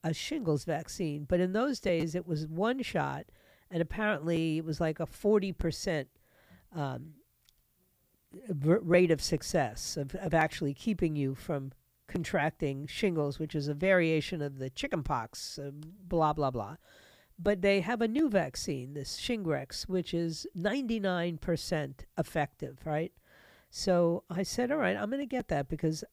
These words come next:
I kn-, I know too many people who suffered too much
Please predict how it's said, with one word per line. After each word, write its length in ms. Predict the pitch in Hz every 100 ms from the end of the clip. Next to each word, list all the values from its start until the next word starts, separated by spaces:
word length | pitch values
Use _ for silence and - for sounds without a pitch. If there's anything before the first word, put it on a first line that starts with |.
| -
I 140 | 214
kn-, 120 | 208 -
I 120 | 208
know 280 | 233 262 262 -
too 220 | - 311
many 220 | 294 254
people 580 | - 247 240 170 139 147
who 100 | 214
suffered 600 | - - 226 - 208 170
too 500 | - - 285 277 247
much 640 | 202 190 226 - - -